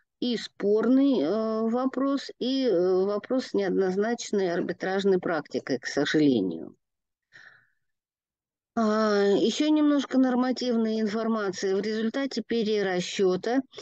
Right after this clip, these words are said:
часть расходов на приобретение объекта,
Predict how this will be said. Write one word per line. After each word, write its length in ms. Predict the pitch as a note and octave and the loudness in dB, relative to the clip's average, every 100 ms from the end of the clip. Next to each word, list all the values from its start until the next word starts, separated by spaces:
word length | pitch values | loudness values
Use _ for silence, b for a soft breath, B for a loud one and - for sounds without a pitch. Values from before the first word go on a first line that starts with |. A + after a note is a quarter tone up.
| B - | B -10
часть 320 | - C4 A#3+ | -2 -2 0
расходов 520 | G#3 - A#3 G#3 F#3+ | -4 -2 0 0 0
на 120 | G#3 F#3+ | 0 0
приобретение 840 | - G3 G3 G3+ - F#3 F3+ E3+ | 0 0 0 0 2 2 4 2
объекта, 540 | F3+ G#3+ D4 - E3 | 0 0 -2 -4 -8